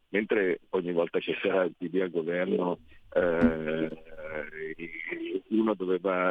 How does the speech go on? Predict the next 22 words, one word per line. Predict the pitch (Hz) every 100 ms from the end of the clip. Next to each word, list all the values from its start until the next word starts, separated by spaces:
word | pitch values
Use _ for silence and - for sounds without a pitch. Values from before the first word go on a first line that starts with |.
| - -
diciamo | - 104 98 92
così, | 101 87 90 82
eh, | 85 87 85 78 73 - - - - _ - 85 80 80 _ _ -
mettersi | 95 101 98 90 -
in | 90
posizione | 80 90 82 - 98 87
di | 85 92
rischio, | 90 - 80
no? | 80 82 87
Perché | 92 - 90 78 -
si | 82
sapeva | 90 - 95 80
che | -
sarebbero | 82 76 73 76
arrivate | 73 76 73 76 - 80 76
stangate | _ 85 78 82 76 73 80
patrimoniali, | 85 - 78 80 78 78 76 73 71 73 73
fregature, | - - 80 - 80 78 78 76
no? | 76 76
Di | 80 76
questo | 87 - -
tipo. | 85 - -